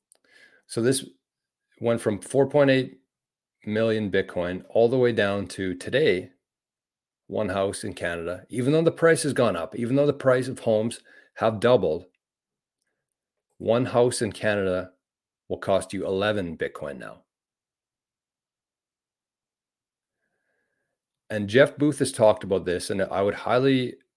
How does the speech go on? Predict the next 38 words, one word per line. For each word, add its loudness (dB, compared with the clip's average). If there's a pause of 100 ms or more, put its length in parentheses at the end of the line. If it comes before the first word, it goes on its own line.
encourage, -4 (640)
highly 6
recommend 2 (300)
you -6
check 0
out 2
anything 0
to -12
do 0
with 0
Jeff 2 (180)
Booth -8 (100)
later, -4 (1080)
uh, -4
because -4
he's 0
been -4
talking 0
about 0
this -14
for -4
the 0
last 0
couple -6
months. -12
And -6
I -2
think -6
it -16
doesn't 0
really 0
matter 0
what -2
show -2
you -2
watch, -4
but -6
the, -12